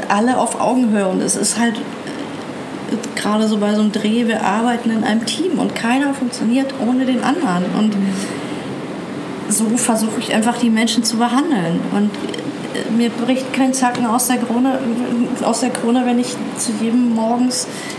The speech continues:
Speaker 1: Guten Morgen sage oder zwischendurch mal irgendwie ein freundliches Wort oder Bitte und Danke sage. Und
Speaker 2: Mhm.
Speaker 1: ich glaube, das sind halt so Kleinigkeiten, darin zeig ich diesen Menschen den Respekt und
Speaker 2: Ja.
Speaker 1: das ist dann das, was zurückkommt.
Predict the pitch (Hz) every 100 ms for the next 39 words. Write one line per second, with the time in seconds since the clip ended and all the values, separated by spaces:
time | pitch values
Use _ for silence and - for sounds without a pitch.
0 | - 285 294 294 359 415 349 196 190 180
1 | 185 - 214 214 - 240 - 233 240 240
2 | 226 - 233 240 240 - 226 233 226 226
3 | 220 220 226 220 233 220 226 240 220 233
4 | 247 320 - 302 156 165 170 170 175 190
5 | 220 196 190 - - - - - - -
6 | - - - - - - 214 240 233 247
7 | 247 285 254 262 240 214 247 247 269 -
8 | 262 262 233 233 240 240 233 - 233 233
9 | - - - 208 220 - 269 262 254 254
10 | 254 - 240 247 240 240 - 254 262 -
11 | - 220 226 220 220 220 220 - - -
12 | - - - - - - - 226 220 233
13 | - 240 240 233 233 240 233 - 247 285
14 | 294 - 175 170 170 -